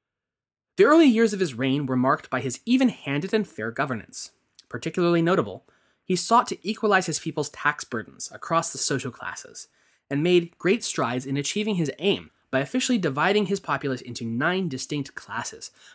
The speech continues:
based on the household wealth, in effect creating official tax brackets. He instituted a progressive tax system, where those at or near subsistence paid very little into the state treasury,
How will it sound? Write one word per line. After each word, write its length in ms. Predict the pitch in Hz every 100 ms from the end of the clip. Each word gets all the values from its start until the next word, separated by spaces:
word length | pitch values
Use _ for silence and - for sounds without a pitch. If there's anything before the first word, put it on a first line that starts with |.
| -
based 260 | 147 170 131
on 80 |
the 80 | 131
household 520 | - - 110 - 120
wealth, 420 | 117 160 - - _ _ _ _ _ -
in 80 | 147
effect 400 | - 196 - -
creating 380 | - 214 240 226
official 380 | 202 - - 165
tax 320 | - 147 -
brackets. 540 | - 165 - - - - _ _ _ _ _ _ _ _ _ _
He 120 | 185
instituted 520 | 277 - 240 240 220 175
a 80 |
progressive 520 | 147 - 160 - 143 -
tax 300 | - 139 -
system, 400 | 147 - - - _ _ _ _ _ _ _ -
where 140 | 123
those 320 | 117 131 143
at 180 | 120 139
or 60 | 139
near 180 | 127 131
subsistence 540 | 117 - 190 190 170
paid 260 | - 180 139
very 200 | 175 160
little 320 | 175 247 113
into 180 | 117 107
the 100 | 127
state 220 | 127 110
treasury, 460 | - 104 101 202